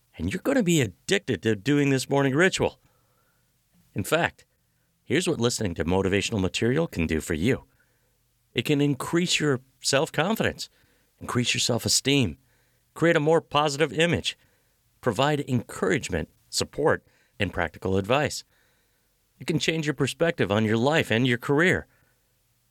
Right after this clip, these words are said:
Now, at this point, I can go on and on about all of the different amazing self-help and motivational books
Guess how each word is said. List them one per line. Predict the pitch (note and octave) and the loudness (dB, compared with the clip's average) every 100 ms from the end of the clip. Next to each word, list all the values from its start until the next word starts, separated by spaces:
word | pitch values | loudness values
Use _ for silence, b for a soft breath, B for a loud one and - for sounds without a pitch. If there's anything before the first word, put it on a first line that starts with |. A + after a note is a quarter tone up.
| _ _ _ _ - | _ _ _ _ 0
Now, | B2 | 2
at | A#2+ - | 2 0
this | - C#4 | -4 -4
point, | - G2+ F2 - _ _ _ | -2 0 0 -2 _ _ _
I | A#2+ | -2
can | F3 | 0
go | G#2+ | 2
on | F2+ F#2+ | 2 2
and | F2 | 2
on | G2 C#3 | 2 0
about | E2+ F#2 F2+ - | 0 0 -2 -2
all | B2 D3 D3 | -2 0 0
of | A2 | 0
the | G#2+ | 0
different | B2+ B2+ A2 | -2 -2 -4
amazing | G2+ F#2 G2+ C#3 B2+ A#2+ | -2 -2 0 2 2 0
self-help | - A#2+ - B2+ B2+ | 0 -2 -2 0 0
and | F2+ | -2
motivational | E2+ A2+ A2+ B2 - A2 | 0 0 2 0 0 -2
books | A2+ B2+ | 0 0